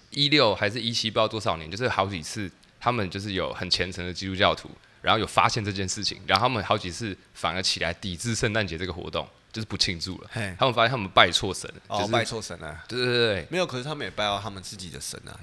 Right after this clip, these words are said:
Speaker 2: 也没有关系啊。
Speaker 1: 对，对，对，就是我听完是觉得蛮，蛮 shock 的。
Speaker 2: 其实我觉得很合-，我觉得蛮合理的，因为以前，我觉得以前太多，因为没有科学的东西嘛，
Speaker 1: 对。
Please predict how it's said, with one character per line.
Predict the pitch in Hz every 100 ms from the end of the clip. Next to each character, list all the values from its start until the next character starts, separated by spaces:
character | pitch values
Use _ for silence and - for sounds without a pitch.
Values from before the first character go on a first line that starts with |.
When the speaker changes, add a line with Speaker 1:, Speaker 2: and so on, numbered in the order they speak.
| -
Speaker 2:
也 |
没 | 85
有 | 85
关 | 82 78
系 | - -
啊。 | -
Speaker 1:
对， | - 120
对， | 127
对， | 123 113 80 -
就 | 110
是 | 123 127 120 113 - _ _
我 | -
听 | 120 - 156
完 | 101 95
是 |
觉 | 123 95
得 | 87
蛮， | 82 80
蛮 | 85 80
shock | 87 - 78 73 -
的。 | - 98 - -
Speaker 2:
其 | -
实 | 190 -
我 | -
觉 | 104 117
得 |
很 | 120 -
合-， | - - 143
我 | -
觉 | 131
得 |
蛮 | 156 147
合 | 143
理 | 147 107
的， | 90
因 | 90
为 | 135
以 | 123
前， | 117 143
我 | 127
觉 | 135
得 |
以 | 202
前 | 117 123 143 143
太 | -
多， | 151 147 151 - -
因 | 180
为 |
没 | 175
有 | 156
科 | - 147
学 | -
的 | 92
东 | 90 95
西 | - 92
嘛， | 85
Speaker 1:
对。 | 90